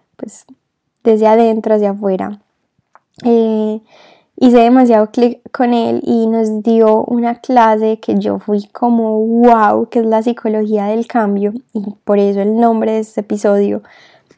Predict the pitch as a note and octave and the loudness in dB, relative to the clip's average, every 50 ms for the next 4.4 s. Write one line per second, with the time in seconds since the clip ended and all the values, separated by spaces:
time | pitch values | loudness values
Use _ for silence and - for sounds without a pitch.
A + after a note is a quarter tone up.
0 | _ _ - - _ _ _ _ _ _ _ - C4 C4+ B3+ B3+ - B3 A#3 A3+ | _ _ -20 -20 _ _ _ _ _ _ _ 0 2 2 2 2 2 2 2 4
1 | A3+ A#3 B3 B3+ B3 A#3+ A3+ G#3 G3+ G3+ G#3 - _ - A3+ A3 A3+ A3+ A3+ A3+ | 4 4 4 4 2 0 -2 -2 -2 -4 -6 -8 _ -6 -4 -2 -2 -2 -2 -2
2 | A#3 A#3 A3+ - - - - A3+ A3 A3+ G#3+ - - A#3+ A3+ A3+ A3+ A3 A3+ A#3+ | -4 -4 -4 -6 -10 -8 -4 -4 -4 -4 -6 -6 -4 -2 0 0 0 0 0 0
3 | A#3+ - - A#3 A3 A3 G#3+ G#3+ G#3+ G#3+ A3 A3 - - A#3+ A#3+ A#3+ - - - | -2 -4 -4 -6 -4 -2 -2 0 0 -2 -2 -4 -4 -6 -6 -6 -6 -8 -6 -4
4 | A3+ A3 G#3+ G#3+ - A3+ A3 | -4 -4 -4 -6 -8 -12 -14